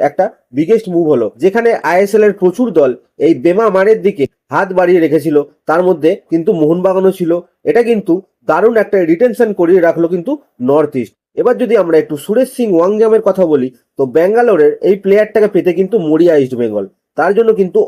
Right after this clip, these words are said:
all out যাচ্ছে ইস্ট বেঙ্গল। প্রথমে একটা অফার করেছিল সুরেশকে, কিন্তু বর্তমানে যা শোনা যাচ্ছে একটা রিভাইজ ডিলও কিন্তু পাঠিয়েছে সুরেশকে, যেখানে আর্থিক অঙ্কের পরিমাণটা আরো অনেক বেশি রাখা হয়েছে। তো এখানে বলে রাখি সুরেশের দু হাজার সাতাশ পর্যন্ত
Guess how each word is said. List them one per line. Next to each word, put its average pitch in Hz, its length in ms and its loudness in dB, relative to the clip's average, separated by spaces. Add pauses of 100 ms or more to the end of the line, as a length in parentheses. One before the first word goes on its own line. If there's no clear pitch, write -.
(140)
all 202 160 2
out 202 180 -4
যাচ্ছে 190 240 0
ইস্ট 185 200 0
বেঙ্গল। 190 200 2 (120)
প্রথমে 208 320 0 (400)
একটা 185 160 -4 (140)
অফার 190 260 0
করেছিল 196 280 0 (120)
সুরেশকে, 190 380 0 (320)
কিন্তু 226 200 -4 (120)
বর্তমানে 226 440 2
যা 202 140 4
শোনা 202 240 0
যাচ্ছে 202 280 -2 (380)
একটা - 180 -2 (160)
রিভাইজ 226 280 2 (120)
ডিলও 226 280 2
কিন্তু 175 160 -2 (100)
পাঠিয়েছে 175 420 -2
সুরেশকে, 139 380 -2 (340)
যেখানে 185 280 0 (220)
আর্থিক 196 340 -4
অঙ্কের 175 260 0 (300)
পরিমাণটা 202 420 0 (180)
আরো 180 120 2 (120)
অনেক 220 140 0 (100)
বেশি 156 260 -2
রাখা 151 240 -2
হয়েছে। 110 240 -2 (340)
তো 170 80 2 (260)
এখানে 220 200 0 (100)
বলে 220 220 4
রাখি 156 200 -2 (300)
সুরেশের 208 420 0
দু 147 120 -2
হাজার 190 240 2
সাতাশ 202 320 -4
পর্যন্ত 208 260 2